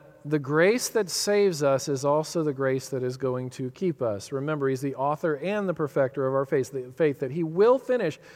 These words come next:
the work that he has begun in us until the day of Christ Jesus. You know, Jamin Goggin and Kyle Strobel have written this wonderful book about the heart of a leader, and what they've done is that, you know, they, they went around and interviewed,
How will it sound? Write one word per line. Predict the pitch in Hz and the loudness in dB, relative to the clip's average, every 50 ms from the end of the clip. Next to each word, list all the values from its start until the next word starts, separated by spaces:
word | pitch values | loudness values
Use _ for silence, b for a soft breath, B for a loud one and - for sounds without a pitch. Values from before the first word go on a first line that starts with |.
| B B | B B
the | 180 | 2
work | 170 180 190 185 180 | 4 4 4 4 4
that | 180 170 156 | 2 0 0
he | 175 214 220 220 | 0 0 2 4
has | 208 180 | 2 2
begun | 175 180 175 165 180 180 180 175 165 | 2 -2 0 0 2 2 2 2 0
in | 160 165 151 | 0 -2 -2
us | 123 113 107 107 - - - - b b b b b b b _ | -2 -4 -6 -8 -10 -16 -20 -20 b b b b b b b _
until | 160 143 - - 175 | -10 -6 -2 -2 0
the | 160 151 | 0 2
day | 143 151 151 156 | 2 4 4 4
of | 147 143 - | 2 0 0
Christ | - 151 135 135 127 - - | 0 2 2 2 0 -4 -6
Jesus. | - 151 147 143 127 110 104 104 - - - - - _ _ _ _ _ _ _ _ b b b b b b b b b b b b b b b b b b b b b _ _ - | -4 -4 -2 -4 -4 -8 -12 -12 -14 -18 -20 -20 -20 _ _ _ _ _ _ _ _ b b b b b b b b b b b b b b b b b b b b b _ _ -4
You | 160 | -4
know, | 143 | -2
Jamin | 139 147 165 175 180 185 180 175 165 156 | 2 2 4 4 4 4 4 2 2 4
Goggin | 151 151 156 160 156 156 156 147 | 4 6 6 6 6 4 2 0
and | 139 135 139 | -2 -4 -4
Kyle | - - 160 151 151 147 143 | -2 0 2 4 4 4 2
Strobel | - - - 156 151 151 147 143 131 139 | 0 0 2 4 4 4 4 2 2 2
have | 139 135 127 | 0 0 0
written | 143 156 143 135 143 143 | 0 0 0 0 -2 -2
this | 135 135 127 - - | -2 -4 -4 -6 -6
wonderful | 139 143 156 165 170 165 - 175 151 | -2 -2 0 0 0 -2 -2 -2 -2
book | 135 139 147 147 139 - | 0 2 2 2 2 0
about | 143 131 139 135 123 | -2 0 0 0 0
the | 120 - | -4 -6
heart | - - 160 156 165 | -4 -2 0 0 0
of | 160 | 0
a | 147 | -2
leader, | 135 131 139 139 139 135 123 | -2 -2 -2 0 0 0 0
and | 123 127 | 0 -2
what | 139 147 143 | -2 -2 0
they've | 151 143 131 127 | 0 0 0 2
done | 147 147 151 151 151 | 0 2 2 2 0
is | 139 131 123 - | 0 -2 -4 -4
that, | 147 139 135 | -6 -8 -8
you | 135 139 | -6 -6
know, | 135 | -4
they, | 123 131 135 123 | -2 0 -2 0
they | 120 139 131 | 0 0 0
went | 131 147 151 151 | 0 -2 -2 -2
around | 143 143 143 139 139 | 0 0 0 0 0
and | 131 131 131 - | -2 -4 -8 -8
interviewed, | 139 147 147 143 131 123 131 135 131 127 127 120 | -6 -4 -4 -4 -4 -2 -2 0 0 0 0 -2